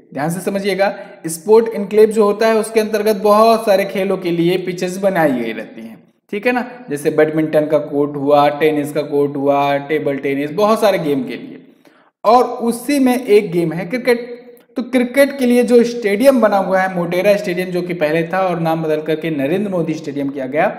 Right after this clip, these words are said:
तो ये स्टेडियम जो है क्रिकेट वाला, ये है दुनिया का सबसे बड़ा क्रिकेट स्टेडियम।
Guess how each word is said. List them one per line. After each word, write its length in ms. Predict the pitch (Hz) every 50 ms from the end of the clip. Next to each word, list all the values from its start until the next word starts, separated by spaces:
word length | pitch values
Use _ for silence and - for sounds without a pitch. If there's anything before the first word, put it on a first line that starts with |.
| - - - - - - _ _ -
तो 60 | 214
ये 340 | 202 190 233 254 240 - 202
स्टेडियम 580 | - - - - 185 185 180 220 262 269 254
जो 120 | 202 202 180
है 140 | 180 196 180
क्रिकेट 360 | 185 202 185 180 - 190 185
वाला, 520 | 170 160 156 165 190 202 - - - - 156
ये 160 | 214 262 247
है 180 | 202 196 202 180
दुनिया 240 | 180 175 165 170 165
का 120 | 170 165
सबसे 240 | 165 160 - - 165
बड़ा 160 | 156 151 175
क्रिकेट 340 | 165 175 160 - 147 131 -
स्टेडियम। 440 | - - 131 117 110 92 - -